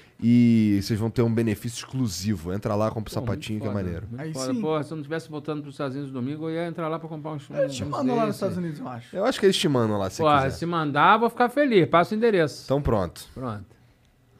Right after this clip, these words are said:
Speaker 1: O Batera cento e quarenta mandou aqui. "Rassum, tudo bom? Te acompanho desde o Zorra. Sou do Rio de Janeiro. Tu ainda tem medo de inseto, barata e tal?"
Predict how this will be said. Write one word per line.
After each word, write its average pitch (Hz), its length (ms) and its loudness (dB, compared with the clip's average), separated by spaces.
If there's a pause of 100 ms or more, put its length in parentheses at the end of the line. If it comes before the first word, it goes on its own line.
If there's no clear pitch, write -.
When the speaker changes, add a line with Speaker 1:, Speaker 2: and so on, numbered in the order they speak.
(320)
Speaker 1:
O 160 120 4
Batera 190 480 10
cento 214 280 2
e - 40 -6
quarenta 160 580 6
mandou 127 260 4
aqui. 127 240 2
"Rassum, 143 400 0
tudo 156 220 2
bom? 160 320 8 (320)
Te - 120 4
acompanho 170 400 6
desde 214 260 8
o 190 40 2
Zorra. 156 440 4 (320)
Sou - 240 6
do 185 80 8
Rio 196 160 6
de 160 100 -4
Janeiro. 143 460 6
Tu 190 200 2
ainda 196 240 4
tem 175 160 2
medo 147 260 2
de 135 120 -2
inseto, 135 400 0
barata 120 400 2
e - 40 -2
tal?" 147 320 2